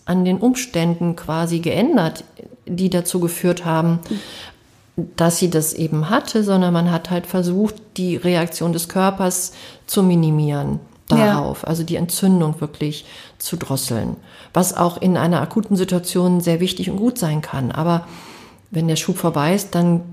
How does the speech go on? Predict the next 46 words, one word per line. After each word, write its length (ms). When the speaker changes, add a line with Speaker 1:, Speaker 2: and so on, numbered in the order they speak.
Speaker 1:
gibt 240
es 140
natürlich 480
Möglichkeiten, 840
dass 240
man 400
da 260
ganz 380
draus 240
aussteigt. 800
Speaker 2:
Ja, 260
und 140
sie 160
hatte 220
auch 100
immer 460
wohl 200
den 160
Fehler 300
gemacht 260
und 80
da 120
hat, 220
ähm, 280
ihr 300
Internist, 520
hat 220
einer 260
dann 200
zu 160
ihr 100
mal 180
gesagt, 300
also 160
sie 80
hat 80
den 120
Fehler 280
gemacht, 320
dass 120
sie 120
dann, 240
sobald 420
es 160
besser 400
war 280